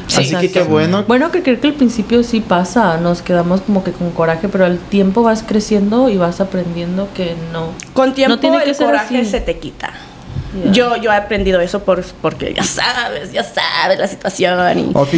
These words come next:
Speaker 4: pero
Speaker 1: tenía
Speaker 4: a-
Speaker 1: un chingo de coraje hace dos meses y ahora ya estoy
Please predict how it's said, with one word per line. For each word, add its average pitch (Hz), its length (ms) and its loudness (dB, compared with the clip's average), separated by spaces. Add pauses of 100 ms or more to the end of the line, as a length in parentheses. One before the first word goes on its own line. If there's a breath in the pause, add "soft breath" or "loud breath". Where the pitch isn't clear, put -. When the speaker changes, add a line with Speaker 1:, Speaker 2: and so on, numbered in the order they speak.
(120)
Speaker 4:
pero 170 140 2
Speaker 1:
tenía 180 180 0
Speaker 4:
a- 185 40 0
Speaker 1:
un 226 120 0
chingo 370 420 0
de 294 100 2
coraje 220 320 0
hace 196 180 -4
dos 190 180 4
meses 185 460 -2
y 202 160 4
ahora 302 240 2 (100)
ya 466 80 6
estoy 523 180 2